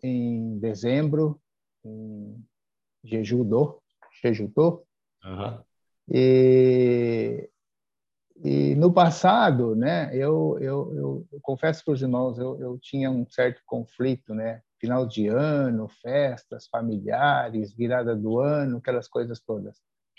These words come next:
Speaker 2: É.
Speaker 1: Mas hoje, irmãos, eu quero estar junto com os irmãos.
Speaker 2: Uh, so, soon enough, we will have the end of the year workshop at, uh, Jeju Island, right?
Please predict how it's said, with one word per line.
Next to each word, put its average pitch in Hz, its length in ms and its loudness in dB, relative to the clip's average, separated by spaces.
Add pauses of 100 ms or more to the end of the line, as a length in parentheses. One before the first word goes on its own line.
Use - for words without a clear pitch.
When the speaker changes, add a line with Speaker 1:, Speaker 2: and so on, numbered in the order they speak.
(320)
Speaker 2:
É. 98 220 -6
Speaker 1:
Mas 117 280 4
hoje, 135 320 6
irmãos, 110 540 0
eu 117 100 -4
quero 123 240 4
estar 120 240 2
junto 120 280 -2
com 123 100 -4
os 107 100 -4
irmãos. - 600 -10 (220)
Speaker 2:
Uh, 95 380 -6
so, 123 400 2 (160)
soon 247 280 6
enough, 220 480 8
we 170 240 6
will 170 280 6
have 165 460 8
the 147 240 4
end 196 160 6
of 202 80 10
the 190 100 10
year 180 420 8
workshop 165 760 6 (280)
at, 120 520 4
uh, 110 840 4 (360)
Jeju 147 340 4
Island, 143 400 6
right? 139 360 2